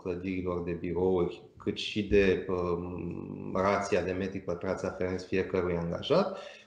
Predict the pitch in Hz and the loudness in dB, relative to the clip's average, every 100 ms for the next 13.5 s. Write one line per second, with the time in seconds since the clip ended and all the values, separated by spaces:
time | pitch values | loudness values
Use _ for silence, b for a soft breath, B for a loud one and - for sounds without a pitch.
0 | B - 156 160 151 165 151 127 135 131 | B -2 4 6 8 8 8 6 6 2
1 | 104 90 90 90 107 92 90 95 90 95 | 0 0 0 2 2 2 -2 -4 -4 -2
2 | 90 87 87 90 87 90 85 85 - 101 | -2 -2 -4 -4 -2 0 0 0 -6 -12
3 | 95 95 90 - 95 87 85 92 92 104 | -10 -6 -6 -4 -2 0 0 0 2 2
4 | 139 156 143 139 - 120 131 _ _ _ | 4 2 2 0 0 -2 -2 _ _ _
5 | _ _ _ 110 123 123 B B - 107 | _ _ _ -2 0 0 B B -2 4
6 | 110 107 120 117 110 107 - 123 120 - | 6 6 6 4 2 0 -2 -4 -4 -8
7 | - - 107 104 101 101 101 107 107 101 | -14 -4 0 2 0 -2 -6 -4 0 0
8 | - 113 110 104 - 95 - 117 117 - | 2 2 4 2 2 0 2 2 2 -6
9 | B B - 104 101 101 - 101 - 104 | B B -2 2 4 4 2 0 2 2
10 | 98 98 98 90 - 98 98 101 90 87 | 2 2 0 -2 0 0 2 0 0 2
11 | 107 110 113 107 107 - - _ - 95 | 0 2 4 4 2 -8 -18 _ -4 0
12 | 95 95 104 101 101 104 - - 98 95 | 2 4 4 4 2 -4 -4 -2 0 0
13 | 90 101 - 92 92 | -2 -6 -4 -2 -2